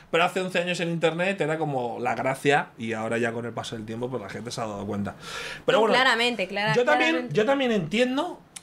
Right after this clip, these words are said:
Speaker 1: que todo tiene su contexto, es decir, a lo mejor cosas que se hacen y se decían, por ejemplo, en Violeta o Rebelde Way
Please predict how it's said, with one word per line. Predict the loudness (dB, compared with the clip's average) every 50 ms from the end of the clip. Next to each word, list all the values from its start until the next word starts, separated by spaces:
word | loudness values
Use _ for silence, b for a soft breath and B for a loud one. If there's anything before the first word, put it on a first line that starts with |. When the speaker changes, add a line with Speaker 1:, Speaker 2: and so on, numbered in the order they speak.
| -10 0
Speaker 1:
que | 2 2 2 2 -2 -2 _
todo | 2 2 2 2
tiene | 0 0 -2 -2
su | -2 -2 -2 0
contexto, | 0 -2 -4 -2 -4 -4 -4 -4 -10 -6 -4 -4
es | -2
decir, | -2 -4 -2 0 -2 -2 -2 -6 b b b b b b b b
a | 0 0
lo | 0
mejor | 0 -2 0 0 0 0 0 -4 -6
cosas | -2 0 0 2 0 -2
que | 0 -2 -2
se | 0 2 0
hacen | 0 0 -2 -4 -4
y | -4 -2
se | 0 0
decían, | 0 2 2 0 0 2
por | 0 -2 -4
ejemplo, | -2 -4 -4 0 0
en | 0 0
Violeta | 2 2 4 4 2 2 0 -4 -4 0
o | 0 0
Rebelde | 0 0 -2 0 0 2 2 2
Way | 2 4 4 4 4 2 0 -4